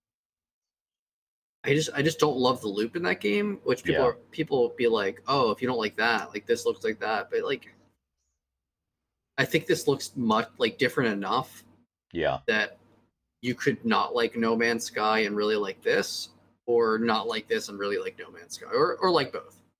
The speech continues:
Speaker 2: That there, there's nuance in, in both. Yeah, that,
Speaker 1: Yeah,
Speaker 2: that's cool.
Speaker 1: there's, there's difference in what they're trying to accomplish, even if they both have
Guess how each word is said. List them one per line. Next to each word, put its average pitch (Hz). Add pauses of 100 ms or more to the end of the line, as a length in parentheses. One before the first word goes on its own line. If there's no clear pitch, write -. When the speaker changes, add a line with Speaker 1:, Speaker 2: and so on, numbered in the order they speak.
(280)
Speaker 2:
That 101
there, 110
there's 98
nuance 73
in, 71
in 71
both. 69
Yeah, 69
that, 71
Speaker 1:
Yeah, 120
Speaker 2:
that's 80
cool. -
Speaker 1:
there's, 120
there's 135
difference 151
in 123
what 110
they're 107
trying 107
to 104
accomplish, 110
even 135
if 117
they 120
both 113
have 95